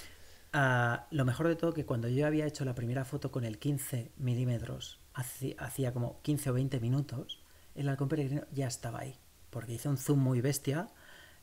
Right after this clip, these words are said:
y ya estaba. O sea, me estaba vigilando y yo no supe verlo. O sea, el camuflaje aquí está resaltado con, con el tele, pero está muy camuflado. Como curiosidad, un halcón peregrino es un ave,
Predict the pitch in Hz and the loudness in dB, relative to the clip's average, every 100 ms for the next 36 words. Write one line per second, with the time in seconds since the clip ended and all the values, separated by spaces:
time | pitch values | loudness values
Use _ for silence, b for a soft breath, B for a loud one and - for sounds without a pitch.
0 | - 160 123 110 - - - - 160 - | 0 4 4 2 -4 -14 -12 0 0 2
1 | 180 156 - - - 139 131 123 156 185 | -4 -6 -16 -18 -2 2 2 2 0 2
2 | 160 - 147 185 175 - - - - - | 0 2 2 2 -2 -4 -12 -20 -20 -20
3 | - - - - - - - 131 165 202 | -20 -20 -20 -20 -20 -20 -6 -2 0 0
4 | 143 - 143 139 123 170 - - - - | -2 -2 -2 2 2 2 0 -8 -12 -10
5 | - 120 - 123 113 147 160 - 175 214 | -4 -4 0 0 2 0 0 -2 -6 -6
6 | B B B - 120 123 143 135 127 120 | B B B -8 -4 -2 0 0 0 0
7 | 151 156 156 190 113 107 - - 117 117 | 2 2 2 -2 -4 -6 -8 -8 -8 -8
8 | 110 156 156 240 - B B B B - | -4 0 0 0 -8 B B B B -20
9 | - 127 120 110 - - - - - - | -2 0 2 0 -6 -16 -20 -20 -20 -20
10 | - - - 139 135 139 143 139 123 - | -20 -20 -12 -4 0 2 2 0 -2 0
11 | 113 110 - - - 139 131 131 123 120 | -2 -2 -8 -20 -6 0 2 2 0 2
12 | 139 139 131 135 135 131 127 123 123 131 | 2 2 0 0 0 0 0 -2 0 0
13 | 113 - 123 113 110 | 0 0 0 0 -4